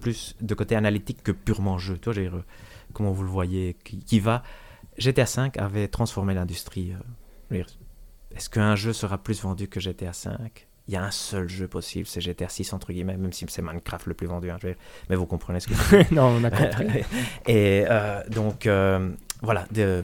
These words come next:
Speaker 1: parlez-moi de G T A six, essentiellement.
Speaker 2: Je vais laisser la main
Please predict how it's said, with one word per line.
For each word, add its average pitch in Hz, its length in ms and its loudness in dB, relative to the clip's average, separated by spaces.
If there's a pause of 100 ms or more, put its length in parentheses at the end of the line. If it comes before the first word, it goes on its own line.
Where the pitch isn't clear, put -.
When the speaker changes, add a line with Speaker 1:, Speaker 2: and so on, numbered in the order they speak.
Speaker 1:
parlez-moi 101 400 2
de 90 80 -2
G 87 140 -6
T 87 100 -8
A - 40 -12
six, - 260 -16
essentiellement. - 400 -12 (3250)
Speaker 2:
Je - 100 -2
vais 156 80 6
laisser 139 260 6
la 131 120 6
main 127 220 6